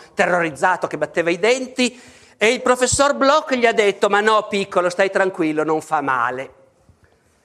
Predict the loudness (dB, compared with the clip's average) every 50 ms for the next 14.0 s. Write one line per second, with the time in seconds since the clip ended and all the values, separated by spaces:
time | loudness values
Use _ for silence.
0 | _ _ _ _ _ _ _ _ _ _ _ _ _ _ -8 -8 -6 -4 -6 -6
1 | -6 -8 -4 0 0 0 0 0 0 0 2 2 0 0 -2 -2 -2 -2 0 -2
2 | -2 -2 0 -2 0 0 0 0 0 2 0 0 0 -4 -8 -18 -20 _ _ -6
3 | -6 -4 -2 -2 -2 -2 -4 -6 -10 -8 -8 -6 -6 -8 -10 -14 -20 -20 _ _
4 | -6 -4 -4 0 0 0 0 0 -2 -2 -2 -2 0 0 2 2 2 2 0 0
5 | 0 -2 0 2 2 2 2 0 0 -2 -2 -2 -2 -6 -10 -18 -20 _ _ _
6 | _ _ _ _ _ -18 -18 -16 -16 -18 -20 -20 -20 _ _ _ _ _ _ -4
7 | -2 0 2 2 2 2 0 0 -2 -4 -6 -6 -6 -4 -4 -4 -4 -4 -6 -6
8 | -6 -4 -2 0 0 0 -2 -4 -8 -18 _ _ _ _ _ _ _ _ _ _
9 | _ _ _ _ _ _ _ _ _ _ _ _ _ -8 -6 -6 -6 -6 -6 -4
10 | -2 -2 -2 -4 -6 -6 -6 -6 -8 -8 -12 -20 -20 _ _ _ _ _ _ _
11 | _ _ _ -20 -20 _ _ -6 -2 -2 0 0 0 -2 -2 -2 -2 -4 -4 -2
12 | -2 -2 -2 0 0 -2 -2 -2 -6 -12 -10 -8 -6 -6 -6 -4 -4 -4 -2 -2
13 | -4 -2 -4 -4 -4 -4 -6 -6 -10 -8 -6 -6 -6 -6 -8 -10 -10 -14 -14 -14